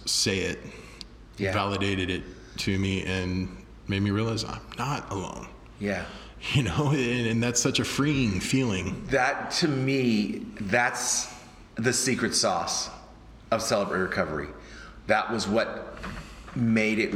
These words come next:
Speaker 2: work for me, was when I realized I'm not alone. I'm not the only one. And sometimes that takes a long time. Um, roll back here to two thousand and four.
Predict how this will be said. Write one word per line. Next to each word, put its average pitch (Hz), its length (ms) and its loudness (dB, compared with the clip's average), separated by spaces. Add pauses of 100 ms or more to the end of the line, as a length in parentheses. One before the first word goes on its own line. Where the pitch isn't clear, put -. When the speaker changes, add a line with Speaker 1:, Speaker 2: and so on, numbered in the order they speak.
Speaker 2:
work 104 320 2
for 104 80 4
me, 98 160 6
was 90 220 0
when 98 120 4
I 92 120 4
realized 95 800 2 (100)
I'm 95 600 2
not 87 540 -2 (680)
alone. 95 560 0 (100)
I'm 95 440 2
not 92 460 2 (520)
the 104 160 4
only 98 220 4
one. 90 260 0
And 113 120 2
sometimes 175 800 2 (300)
that 147 220 2
takes - 400 0
a - 40 4
long 120 460 2
time. 87 380 0 (840)
Um, 107 600 4 (1160)
roll 143 380 2
back 123 300 4
here 98 280 2
to - 140 -6
two 135 220 2
thousand 110 580 2
and 92 140 0
four. - 460 -2